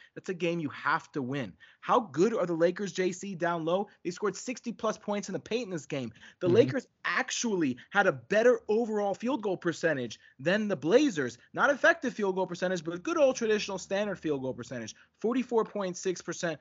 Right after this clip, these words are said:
Speaker 1: to forty-four percent. This is how bad they were from three. The Blazers were ten of twenty-seven, thirty-seven percent,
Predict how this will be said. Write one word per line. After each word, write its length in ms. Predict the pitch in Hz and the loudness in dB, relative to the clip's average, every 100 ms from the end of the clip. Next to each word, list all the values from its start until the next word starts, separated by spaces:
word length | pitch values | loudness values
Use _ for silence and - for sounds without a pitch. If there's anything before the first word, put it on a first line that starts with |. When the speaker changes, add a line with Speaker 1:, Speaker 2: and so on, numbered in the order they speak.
| _ - | _ -20
Speaker 1:
to 60 | |
forty-four 460 | 147 196 185 180 185 | -2 0 0 -2 -2
percent. 340 | 151 123 107 | -4 -10 -8
This 140 | 180 226 | -8 -10
is 100 | - | -2
how 200 | - 160 | 0 0
bad 420 | 117 180 220 170 | -2 0 0 2
they 120 | 147 | 0
were 200 | 143 139 | 0 -4
from 180 | 135 127 | -6 -6
three. 280 | 165 147 - - - | 0 0 -2 -12 -14
The 60 | |
Blazers 460 | 127 175 262 233 202 | -4 0 0 0 -4
were 100 | 156 | -6
ten 300 | - - 233 | -6 -4 -2
of 80 | 202 | -2
twenty-seven, 580 | - 196 185 185 190 151 | -6 -6 -6 -4 -4 -4
thirty-seven 500 | 170 196 214 180 160 | -4 -6 -4 -8 -8
percent, 400 | 131 123 214 | -12 -8 -8